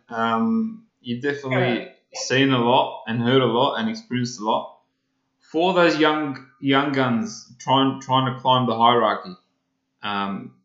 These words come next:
Speaker 1: and I'm sure you've done the same based on, I mean, Victoria University, I, uh, also went there, but as they say, Victoria University is humble beginnings. <laughs>
Speaker 2: It is, it really is,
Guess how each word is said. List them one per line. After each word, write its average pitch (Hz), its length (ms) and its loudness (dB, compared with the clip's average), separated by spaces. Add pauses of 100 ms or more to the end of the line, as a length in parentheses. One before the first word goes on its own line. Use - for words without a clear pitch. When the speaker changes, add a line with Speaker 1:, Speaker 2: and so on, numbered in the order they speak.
(220)
Speaker 1:
and 110 120 -8
I'm 107 120 -4
sure 120 200 -4
you've 117 220 0
done 110 180 -4
the 104 80 -8
same 113 680 -4
based 107 320 -4
on, 98 240 -12 (760)
I 104 80 -8
mean, 104 340 -4
Victoria 127 400 0
University, 113 460 -2
I, 113 320 2
uh, 104 140 0
also 104 440 -6
went 127 220 -6
there, 151 320 -4
but 107 160 -6 (840)
as 110 220 -4
they 117 140 -2
say, 117 460 -4
Victoria 120 380 -2
University 127 840 -2
is 117 160 -12
humble 120 300 -4
beginnings. 110 500 -4 (360)
<laughs> - 360 2 (560)
Speaker 2:
It 175 300 -6
is, - 100 -20
it 156 40 -12
really 160 340 -4
is, 160 180 -6